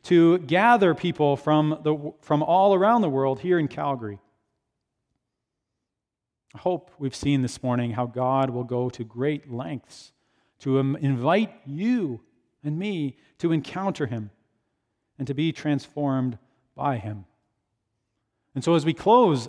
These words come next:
this morning, we're gonna close with the question that is often in the background. How will you respond?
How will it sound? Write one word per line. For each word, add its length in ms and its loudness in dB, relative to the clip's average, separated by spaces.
this 240 -6
morning, 280 -2
we're 80 0
gonna 160 0
close 420 0
with 140 -6
the 60 -8
question 680 -6
that 300 0
is 120 -4
often 360 0
in 100 0
the 60 -2
background. 680 -6
How 320 -4
will 180 -2
you 580 -4
respond? 580 -8